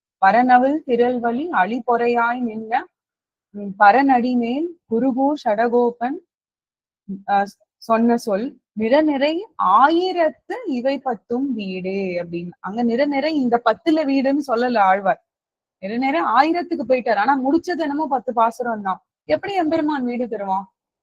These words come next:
அவனுக்கு ஆழ்வார் வச்சுண்டு திருவாய்மொழி முடிச்சு பூர்த்தி ஆயே ஆனோம். அதனால ஆயிரம் பாசுரங்கள் எடுத்த பிரதிஜை என்னமோ ஆழ்வார் தான். ஆழ்வாரோட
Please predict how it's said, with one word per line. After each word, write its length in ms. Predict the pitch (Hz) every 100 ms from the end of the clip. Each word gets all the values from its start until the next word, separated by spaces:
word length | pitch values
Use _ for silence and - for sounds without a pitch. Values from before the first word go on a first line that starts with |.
| _ _ _ _
அவனுக்கு 580 | - 320 277 294 302 254
ஆழ்வார் 500 | 269 233 262 277 269
வச்சுண்டு 560 | 226 233 - 247 247 277 -
திருவாய்மொழி 600 | 233 240 254 233 214 240
முடிச்சு 460 | 208 208 202 233 196
பூர்த்தி 360 | 233 214 233
ஆயே 420 | 208 185 190 208
ஆனோம். 500 | 214 185 180 185 _ _ _ _ _ _
அதனால 400 | - 196 214 247
ஆயிரம் 520 | 294 208 196 240 285 269
பாசுரங்கள் 560 | 262 269 285 294 277
எடுத்த 400 | 214 226 247 294 -
பிரதிஜை 640 | 196 196 277 302 330 330
என்னமோ 460 | 294 247 240 285 269
ஆழ்வார் 520 | 202 240 262 262 214
தான். 200 | 196 - _ _ _ - 92
ஆழ்வாரோட 720 | 196 294 330 349 349 339 302